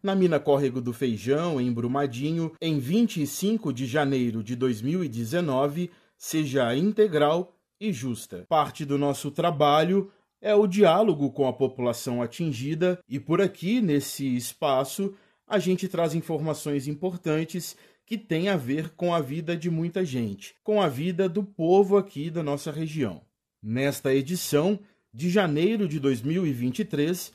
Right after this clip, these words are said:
especialmente, fazemos memória das duzentas e setenta e duas joias vítimas do desastre crime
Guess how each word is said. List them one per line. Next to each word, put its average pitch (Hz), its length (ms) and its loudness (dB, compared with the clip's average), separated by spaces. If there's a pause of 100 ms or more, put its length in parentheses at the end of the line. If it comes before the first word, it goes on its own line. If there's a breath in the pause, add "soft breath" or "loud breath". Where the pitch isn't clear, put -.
(320 soft breath)
especialmente, 185 1120 2 (320 soft breath)
fazemos 175 720 2
memória 180 640 4
das 131 240 -2
duzentas 139 600 -2
e 131 80 -8
setenta 123 420 -6
e 127 80 0
duas 120 400 -2
joias 156 680 -2 (340 soft breath)
vítimas 214 640 0
do 139 140 -2
desastre 131 600 0
crime 151 560 -4